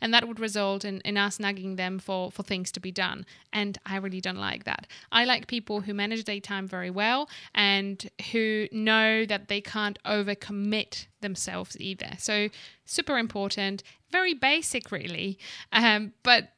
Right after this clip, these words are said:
but very, very important. And, um, yeah, and really the final element here is the skill. So as you can see, and I would, I would actually put that final thing at the end in the sense that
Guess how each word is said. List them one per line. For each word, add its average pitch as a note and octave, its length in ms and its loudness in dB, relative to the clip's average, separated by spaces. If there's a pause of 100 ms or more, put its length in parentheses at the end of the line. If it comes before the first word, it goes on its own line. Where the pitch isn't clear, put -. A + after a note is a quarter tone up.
(120)
but A#3+ 140 0
very, A3+ 300 4
very G3+ 280 0
important. F#3+ 840 -6
And, A3+ 600 6
um, A3+ 540 4 (360)
yeah, D4+ 300 0
and B3+ 160 0
really C#4+ 260 2
the A#3+ 80 -2
final B3+ 560 2
element F#3+ 380 -2
here F#3+ 320 -4 (120)
is G3+ 180 -4
the G3+ 80 -8
skill. F#3+ 480 -2 (280)
So A3+ 200 4
as A#3 200 -4
you B3+ 140 4
can B3+ 160 -6
see, A3 440 2 (220)
and B3+ 160 6
I B3+ 140 10
would, C4+ 220 2
I C4+ 180 10
would C#4 140 0
actually A#3 560 4
put A3 580 0
that G#3 160 0
final A#3+ 440 4
thing G#3 540 2 (500)
at A3+ 200 2
the A#3+ 200 2
end D4 600 6
in A3+ 160 -2
the A3 100 -2
sense A#3+ 460 2
that G#3+ 500 2